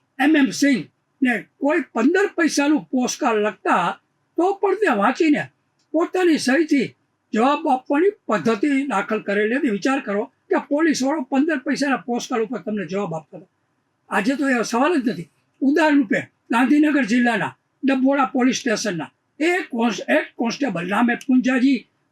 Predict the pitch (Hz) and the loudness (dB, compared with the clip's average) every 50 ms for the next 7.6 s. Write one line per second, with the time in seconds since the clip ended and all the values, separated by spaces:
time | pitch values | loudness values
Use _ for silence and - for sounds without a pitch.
0 | _ 208 214 240 233 269 247 226 233 208 - - 208 254 - - 294 226 185 151 | _ -2 0 2 2 2 0 0 -2 -8 -6 -2 -2 -2 0 2 0 0 0 -2
1 | - _ _ _ _ _ _ _ 285 285 - _ 294 247 247 247 240 226 233 240 | -6 _ _ _ _ _ _ _ -2 -2 0 _ 0 0 2 2 0 0 -2 -2
2 | 175 - 226 226 - - 214 190 196 214 226 214 180 - - _ _ _ _ _ | -2 -2 -4 -4 -2 -2 -2 -2 -2 -2 0 0 -2 -4 -6 _ _ _ _ _
3 | - 247 285 294 269 175 - _ _ - 226 - 440 440 453 403 - - 339 339 | 0 2 4 4 2 0 -4 _ _ -2 2 2 4 4 4 2 2 0 0 0
4 | 349 311 185 - 277 240 269 233 196 - - _ _ _ _ _ _ 311 339 370 | 0 0 0 -2 -2 0 0 0 0 -2 -6 _ _ _ _ _ _ 0 0 0
5 | 359 339 311 262 254 269 240 269 269 269 202 220 214 180 220 226 240 220 214 220 | 0 0 2 2 2 2 2 2 0 0 0 -2 -2 0 -2 -2 0 0 0 -2
6 | 220 214 208 202 196 214 214 175 160 190 208 233 240 170 180 180 190 160 220 196 | -2 -2 -2 -2 0 0 -2 -2 -2 -2 -2 -2 -2 -4 -6 -8 -6 -4 -6 -6
7 | 175 180 175 170 160 - 196 165 208 285 339 381 | -6 -8 -10 -10 -10 -10 -6 -2 0 0 0 0